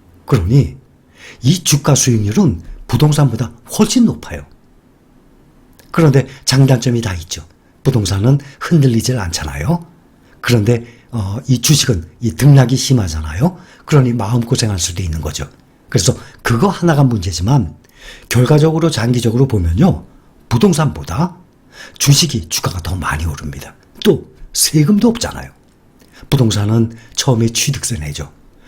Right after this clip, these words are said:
또 가지고 있으면 보유세, 재산세, 또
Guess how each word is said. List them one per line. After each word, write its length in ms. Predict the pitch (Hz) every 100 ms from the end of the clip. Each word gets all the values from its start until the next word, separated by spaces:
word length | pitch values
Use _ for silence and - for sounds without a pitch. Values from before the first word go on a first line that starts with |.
| - -
또 180 | 139 101
가지고 280 | - 104 110
있으면 260 | - 113
보유세, 480 | - 131 113 110 85 _ _ - -
재산세, 640 | 117 113 95 151 170 - _ _ _ _ -
또 180 | 120